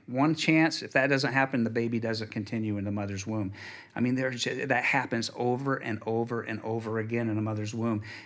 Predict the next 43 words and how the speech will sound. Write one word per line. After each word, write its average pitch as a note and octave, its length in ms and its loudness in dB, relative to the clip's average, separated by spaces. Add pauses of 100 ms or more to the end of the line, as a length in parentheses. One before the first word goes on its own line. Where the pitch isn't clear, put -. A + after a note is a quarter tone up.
(160)
And A#2 180 0
so B2 300 4
there's B2 220 0
no E3+ 380 8
room E3 320 6
for B2+ 200 2
evolution, C3 560 4
you A2+ 80 4
see, C3+ 240 4
because C3 400 2
you B2+ 80 0
can't E3+ 280 4
evolve C#3+ 360 4
when, A#2+ 300 -2
when B2 320 0
ten D#3+ 260 4
things D#3 280 4
have C#3 180 4
to B2 80 0
happen C3+ 260 2
simultaneously. C3 840 2
You A#2+ 120 0
can't C#3 280 -2
wait E3 240 2
for B2+ 140 -2
them B2 200 0
to B2 140 4
evolve. B2 400 2 (280)
They A2+ 100 2
have B2+ 300 2
to - 120 0
already C#3+ 360 4
be C#3 160 6
in C3 80 0
place, B2+ 300 2
just - 180 -2
like A#2 160 -2
time, A#2+ 180 -2
space, - 300 -2
and B2+ 80 2
matter. A2 280 0 (560)
And A#2 80 0
so C3+ 360 6